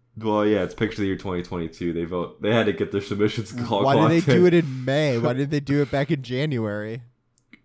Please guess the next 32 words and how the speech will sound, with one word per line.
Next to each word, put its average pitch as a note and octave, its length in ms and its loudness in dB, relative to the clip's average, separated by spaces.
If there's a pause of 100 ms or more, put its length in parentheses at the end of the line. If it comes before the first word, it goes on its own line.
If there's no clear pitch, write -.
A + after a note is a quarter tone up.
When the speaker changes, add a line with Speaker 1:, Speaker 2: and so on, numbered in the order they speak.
(340)
Speaker 1:
Um, A2+ 580 4
round C#3 320 4
two C#3+ 220 2
begins G#2+ 320 0
on F2+ 320 -2
May F2+ 160 -2
fourth, F2 320 -4
twenty E2 160 -6
twenty-three, E2 500 -6 (340)
and F2+ 160 -6
ends F2 220 -6
on E2+ 120 -4
the E2 80 -4
eighteenth. F2 460 -6
So E2+ 100 -8
you G2+ 120 -2
got A2 220 -2
time E2+ 240 -4
to D2+ 80 -8
vote D2+ 220 -6
if - 60 -14
you D#2 60 -8
wanna C#2+ 140 -10
vote C#2+ 180 -10
for D#2+ 120 -6
round D2+ 220 -10
two. D#2+ 300 -8 (1800)
Um, F#2 200 -2
fun E3 220 0
fact, F3+ 380 -2
my A2 140 2
picture C#3+ 580 -4